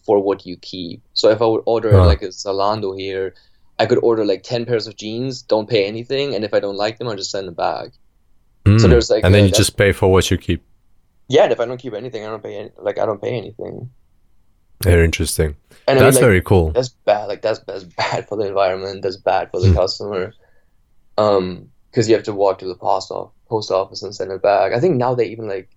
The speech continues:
Speaker 1: uh, actually drive to your house and pick it up. Like, that's how far
Speaker 2: Hmm.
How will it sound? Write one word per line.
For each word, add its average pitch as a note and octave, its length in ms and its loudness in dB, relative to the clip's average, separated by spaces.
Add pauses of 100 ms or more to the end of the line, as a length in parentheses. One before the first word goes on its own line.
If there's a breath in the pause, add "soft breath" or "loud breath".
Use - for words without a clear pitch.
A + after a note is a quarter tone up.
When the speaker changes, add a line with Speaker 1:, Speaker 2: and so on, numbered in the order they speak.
Speaker 1:
uh, F2+ 380 -8
actually - 220 -6
drive G2 340 0
to - 100 -12
your F#2 140 -4
house F#2 320 -4
and F#2+ 160 -16
pick A2+ 180 -16
it F2+ 100 -8
up. - 300 -4
Like, - 140 -14
that's F#2+ 180 2
how G2 140 0
far - 280 -6
Speaker 2:
Hmm. - 160 -4